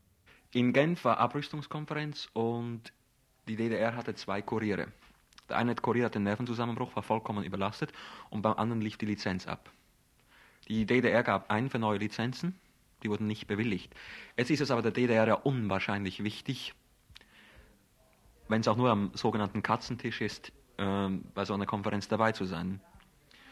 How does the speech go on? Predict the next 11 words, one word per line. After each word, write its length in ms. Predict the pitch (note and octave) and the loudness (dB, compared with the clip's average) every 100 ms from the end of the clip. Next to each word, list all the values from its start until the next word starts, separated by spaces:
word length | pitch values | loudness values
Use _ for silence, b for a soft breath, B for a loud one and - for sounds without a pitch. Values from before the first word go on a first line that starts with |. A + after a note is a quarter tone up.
| B B B B - | B B B B -6
Und 120 | G2 | 2
da 320 | A2+ B2+ G#2+ B B B | 6 6 4 B B B
haben 180 | A#2 A2+ | -4 -4
sie 120 | A2 | -4
sich 200 | G#2 - - | -6 -8 6
wahrscheinlich, 680 | G#2 A2 A#2 A2 G2 F2+ - | 6 8 6 4 2 -2 -6
so 120 | G2+ | -4
sehe 160 | G2+ | -2
ich's 140 | G2 - | -2 2
heute, 280 | G#2+ B2+ B2 B B - | 2 2 -2 B B -4
überlegt, 640 | G#2 G#2 G#2+ C3 - - | 0 4 4 2 -2 -14